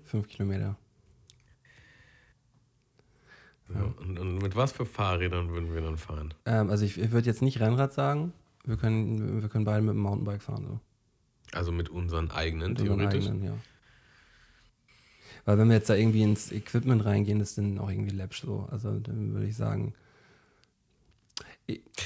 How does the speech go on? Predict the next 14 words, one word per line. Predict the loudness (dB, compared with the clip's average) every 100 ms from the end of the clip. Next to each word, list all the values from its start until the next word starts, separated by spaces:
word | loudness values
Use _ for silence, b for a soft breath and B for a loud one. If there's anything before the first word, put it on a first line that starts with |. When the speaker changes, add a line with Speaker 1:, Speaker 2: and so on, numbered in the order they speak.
| B -4
Speaker 2:
Ach | -2
so, | 2 2 2
jetzt | -4 -4
weiß | -4 -4
ich, | -4
was | -6
ich | -6
sagen | -6 -6
wollte. | -8 -8 -12 B B B _ -4
Digga, | -2
aber | -2
November | 0 0 2 2 2
wird | 0 -2
halt | -2